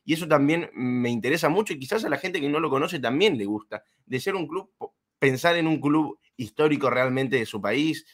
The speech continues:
y, y ponerse en ese lugar de, de, después de tanto tiempo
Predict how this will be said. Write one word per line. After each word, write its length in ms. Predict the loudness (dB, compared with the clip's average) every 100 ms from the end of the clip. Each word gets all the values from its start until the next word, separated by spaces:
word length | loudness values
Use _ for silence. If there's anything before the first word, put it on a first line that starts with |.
| _ _
y, 240 | -8 -8 -6
y 40 |
ponerse 360 | -4 -2 0 0
en 60 | 0
ese 160 | 0
lugar 260 | 0 2 2
de, 180 | 0 -6 _ _ _
de, 340 | _ -4 -4 _
después 300 | -10 -4 -2
de 100 | 0
tanto 340 | 0 0 -4
tiempo 480 | -4 -2 -2 -4 -10